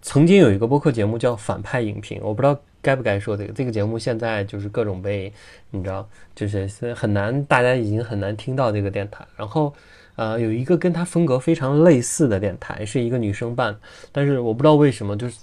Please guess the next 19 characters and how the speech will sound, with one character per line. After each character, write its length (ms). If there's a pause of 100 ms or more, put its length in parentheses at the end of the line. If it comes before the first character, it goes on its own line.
(120)
几-， 320
几-， 320
几 180
乎 220
是 100
一 80
模 220
一 20
样 180
的 60
一 60
个 80
风 180
格 140
的 80
一 20
个 100
电 160
台。 160